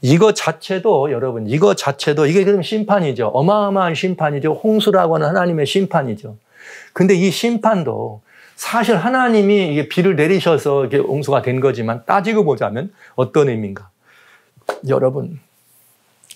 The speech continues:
하나님의 신이 함께하지 않는다 얘기했습니다. 사람을 떠나서. 그러니까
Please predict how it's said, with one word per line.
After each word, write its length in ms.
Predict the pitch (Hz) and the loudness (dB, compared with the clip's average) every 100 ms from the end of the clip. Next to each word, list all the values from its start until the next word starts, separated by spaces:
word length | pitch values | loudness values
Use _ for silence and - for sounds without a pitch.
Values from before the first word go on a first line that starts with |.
| - | -18
하나님의 560 | - 190 175 160 147 139 | -4 2 2 2 2 0
신이 480 | - - 180 196 220 _ _ _ _ _ _ _ _ _ _ | 0 2 2 2 -4 _ _ _ _ _ _ _ _ _ _
함께하지 480 | - 202 - 147 123 | 0 0 2 0 -2
않는다 320 | 135 135 120 | -6 -6 -6
얘기했습니다. 520 | 110 110 - 104 139 | -6 -8 -10 -12 -12
사람을 440 | 147 175 175 180 151 | -10 -2 0 0 0
떠나서. 340 | 185 151 - | 0 -2 0
그러니까 260 | 190 139 | 0 0